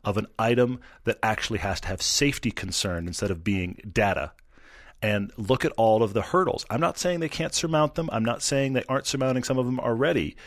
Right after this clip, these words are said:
But the difference between a General Motors who has made a product for a hundred years and a startup who goes, "We're gonna make a car,"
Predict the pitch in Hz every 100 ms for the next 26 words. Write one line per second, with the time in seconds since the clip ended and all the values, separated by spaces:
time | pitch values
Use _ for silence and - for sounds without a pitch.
0 | - - - 107 120 - - _ - -
1 | _ - 76 120 113 170 175 202 120 -
2 | - 120 104 95 - 101 139 139 117 123
3 | 143 80 90 - - 107 107 104 104 110
4 | 143 139 - 123 127 101 - 92 117 127
5 | 113 101 127 113 73 - - - - -
6 | - 113 104 - 131 131 113 101 92 -
7 | - _ 370 339 185 175 160 - - 320
8 | 320 -